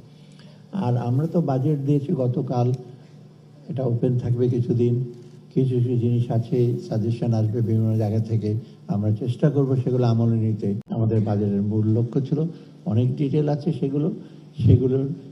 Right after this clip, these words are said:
সবগুলো প্রতিপাদ্য বিষয় হলো, একটা নির্যাস হলো দেশের আপনার, আহ, সবার জীবনযাপনকে একটু আরও স্বচ্ছ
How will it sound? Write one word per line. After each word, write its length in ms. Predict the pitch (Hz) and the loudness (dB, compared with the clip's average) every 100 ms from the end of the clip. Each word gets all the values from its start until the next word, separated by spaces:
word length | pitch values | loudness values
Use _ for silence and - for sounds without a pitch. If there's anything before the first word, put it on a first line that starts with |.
| - 156 | -4 0
সবগুলো 300 | 147 170 170 | 2 4 4
প্রতিপাদ্য 580 | - 147 180 170 165 | 4 0 2 2 4
বিষয় 340 | 175 170 - 170 | 4 2 4 4
হলো, 160 | 180 | 4
একটা 140 | 151 143 | 2 2
নির্যাস 480 | 135 143 143 175 170 190 | 2 2 4 2 2 2
হলো 180 | 180 - - - - - - - | 0 -2 -10 -18 -20 -20 -10 -2
দেশের 340 | 113 120 160 - - - - - | -2 0 -2 -4 -16 -20 -20 -14
আপনার, 440 | - - 123 160 - - - - - | -14 -10 -8 -8 -8 -16 -20 -20 -10
আহ, 140 | 185 160 - | -2 -2 0
সবার 260 | 113 107 107 - - - | -2 0 -2 -4 -10 -4
জীবনযাপনকে 960 | 113 101 107 110 104 110 98 92 110 104 - - - - | -2 0 0 0 -2 -2 -4 -4 -4 -4 -8 -18 -20 -8
একটু 260 | 139 - 104 | -8 -6 -6
আরও 400 | 113 127 127 131 - - - - - - | -2 0 0 -2 -6 -20 -20 -20 -18 -6
স্বচ্ছ 360 | 113 - - | -6 -4 -2